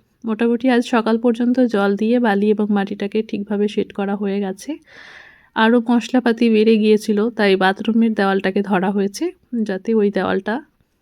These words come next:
গাঁথতে শুরু হয়ে যায়। আর এদিকে সিঁড়ির মধ্যে এভাবেই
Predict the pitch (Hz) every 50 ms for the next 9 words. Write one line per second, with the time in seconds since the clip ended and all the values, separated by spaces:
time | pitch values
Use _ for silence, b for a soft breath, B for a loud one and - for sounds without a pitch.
0 | _ - 233 220 196 196 202 - - 226 220 - 220 196 202 202 196 196 175 170
1 | 175 - - 220 - B B B B B B B B 214 208 208 202 202 - 202
2 | - 254 254 - - 233 202 214 214 208 208 214 202 202 - - - 269 254 226
3 | 202 - 208 190 196 202